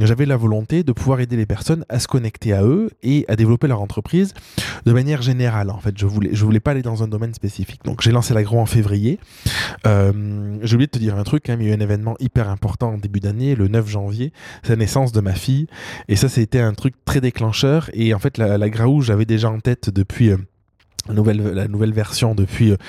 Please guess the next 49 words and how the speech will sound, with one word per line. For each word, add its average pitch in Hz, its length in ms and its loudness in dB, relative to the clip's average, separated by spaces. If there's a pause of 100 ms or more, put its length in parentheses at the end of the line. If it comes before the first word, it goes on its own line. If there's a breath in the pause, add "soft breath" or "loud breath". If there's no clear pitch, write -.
(280 loud breath)
le 101 320 4
f-, - 180 -4
fin 127 400 -2
deux 110 220 -2
mille 117 180 -2
vingt, 120 280 0
début, 110 420 0
début 104 300 -2
de, 104 180 4
début 101 260 0
d'année. 127 520 0
Et, 104 220 0
euh, 101 80 2
en 98 60 2
fait, 135 280 -2
la, 104 280 2 (220)
la 92 220 -4
com, 135 260 0
je 107 180 -6
l'ai 107 140 -2
vraiment 117 380 -2
mis 120 100 -2
en 107 120 -4
place 123 340 -4
à 113 100 0
la 110 100 2
maternité. 107 580 -2
Donc, 104 240 -12
c'est, 101 240 0
c'est 110 120 0
vraiment 104 260 2
l'origine. 123 600 0 (400 loud breath)
C'est - 100 0
vraiment 117 160 4
cette 127 220 -2
naissance-là. 117 600 2
C'est 101 140 -2
marrant 104 260 2
parce - 140 -6
que 101 60 2
c'était 101 320 2
aussi 101 200 2
la, 101 140 2
la 90 160 0
naissance 101 440 2
de, 95 180 4
de 95 100 2
ma 98 140 2
fille. 101 240 -8